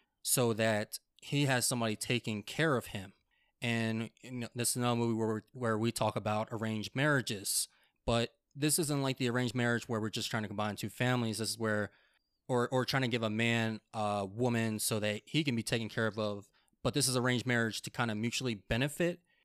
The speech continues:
And all those conversations, they all lack, I mean, they'll talk real quick about the romance, see if they got along. And really the one that was worried about it was the father.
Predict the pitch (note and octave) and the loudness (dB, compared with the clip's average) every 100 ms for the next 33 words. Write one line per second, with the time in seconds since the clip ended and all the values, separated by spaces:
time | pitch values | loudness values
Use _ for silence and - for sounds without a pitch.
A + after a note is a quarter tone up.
0 | _ _ - D3+ D#3 D3+ E3 D3+ D#3+ D3 | _ _ -4 0 2 4 2 2 2 2
1 | C3 D#3 D3+ C#3+ B2+ B2 B2+ B2 A2 A#2 | 2 2 2 2 2 4 4 2 2 0
2 | A#2+ A#2 - - - C3+ C#3+ D#3 - D#3+ | 0 -2 -10 -20 -6 0 2 2 2 0
3 | - C3+ - B2+ A2 G#2+ G#2+ G#2+ G#2 G2+ | 2 0 2 0 2 2 2 0 0 -2
4 | G2+ - A2+ A2+ A2 G#2+ G2+ G#2+ A#2+ B2+ | -2 -2 0 0 0 0 0 0 0 -2
5 | - _ _ _ - B2+ C#3 A3 D3 C3+ | -10 _ _ _ -2 2 4 4 4 4
6 | C3 A#2+ A2+ C3 B2+ A2+ A2 A2 A2+ G#2+ | 4 2 2 2 4 4 2 2 0 -2
7 | - B2+ A#2 F#2 | 0 2 2 -2